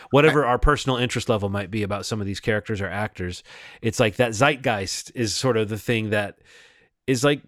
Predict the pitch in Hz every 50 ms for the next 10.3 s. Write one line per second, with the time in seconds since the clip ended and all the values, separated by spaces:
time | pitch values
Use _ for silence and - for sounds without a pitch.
0 | _ - - - 156 180 156 113 117 139 123 - 156 147 - - 170 175 123 -
1 | - _ - - _ - 160 151 147 139 117 - 156 165 156 - - 87 76 67
2 | - _ _ _ _ _ _ _ _ - 78 78 76 76 71 67 - - _ -
3 | 131 156 165 - - - - 123 120 127 127 - - 110 - - - - 117 107
4 | 127 - 85 117 135 147 139 127 117 113 101 87 - - 92 82 87 87 - -
5 | - 104 87 82 - - 95 87 76 - 85 78 76 71 69 - 85 76 71 -
6 | 69 69 - - 76 71 69 65 - - - _ - 160 165 - 90 76 - -
7 | 151 170 160 131 104 78 - - - - - _ _ _ - 98 - 165 180 208
8 | 190 196 185 175 160 151 156 143 139 160 151 - - 151 160 160 143 135 143 151
9 | 147 139 127 123 127 127 131 127 127 131 131 131 131 127 127 120 113 110 117 123
10 | 120 110 87 78 69 71